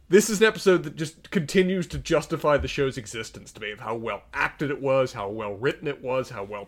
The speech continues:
paced it was. Episode to episode, the show continued to impress me more, and this one just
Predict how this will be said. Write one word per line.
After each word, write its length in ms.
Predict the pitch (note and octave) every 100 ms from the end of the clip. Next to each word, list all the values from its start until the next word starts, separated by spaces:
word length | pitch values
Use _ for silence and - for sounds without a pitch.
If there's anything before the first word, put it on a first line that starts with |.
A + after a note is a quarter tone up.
| -
paced 340 | D3 C#3+ -
it 140 | D3+
was. 420 | - B2 B2+ C3 - - - - - - - -
Episode 440 | G#3 A3 G#3 G3+
to 100 | F3
episode, 460 | F3+ E3 - C#3 A#2+
the 80 | C3
show 180 | D#3+
continued 400 | C#3+ C#3 D3 C#3+
to 140 | C#3 A#2+
impress 340 | - B2+ B2
me 80 | A#2+
more, 380 | A#2 A#2 A2+ A2
and 220 | A2+ A2
this 240 | B2 B2 -
one 240 | A#2+ A#2
just 300 | A2 G#2+ -